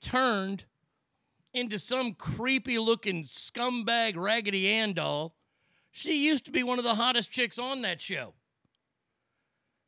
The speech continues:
And she was in a tag match, uh,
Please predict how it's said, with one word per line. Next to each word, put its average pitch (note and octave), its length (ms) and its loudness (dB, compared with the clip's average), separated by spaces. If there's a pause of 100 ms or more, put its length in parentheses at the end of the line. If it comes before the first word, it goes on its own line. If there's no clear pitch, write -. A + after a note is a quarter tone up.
(840)
And G#3+ 200 2
she D4+ 200 2
was C#4 200 0
in A#3+ 120 4
a F#3+ 100 4
tag C4+ 540 4
match, G3+ 680 0 (140)
uh, A3+ 220 0